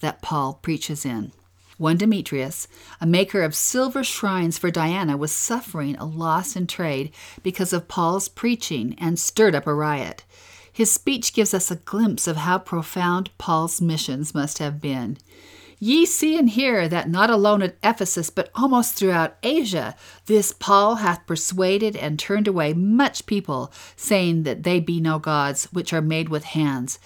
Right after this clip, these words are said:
so that not only this our craft is in danger to be set at naught, but also that the temple of the great goddess Diana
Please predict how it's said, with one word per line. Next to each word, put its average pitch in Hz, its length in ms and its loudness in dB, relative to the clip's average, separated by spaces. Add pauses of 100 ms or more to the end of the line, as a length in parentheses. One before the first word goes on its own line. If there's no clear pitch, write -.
(260)
so 180 220 2
that 165 240 0
not 196 280 4
only 190 280 2
this 233 400 2
our 165 120 0
craft 262 460 -4
is 170 140 -8
in 151 120 0
danger 147 480 -4 (280)
to 190 80 4
be 175 100 2
set 165 300 2
at - 100 -6
naught, 143 380 0 (340)
but 160 160 -6
also 175 380 2
that 156 180 -4
the 151 80 -8
temple 175 460 -2
of 147 100 -6
the 151 80 -4
great 185 360 0
goddess 175 360 -2
Diana 151 580 -2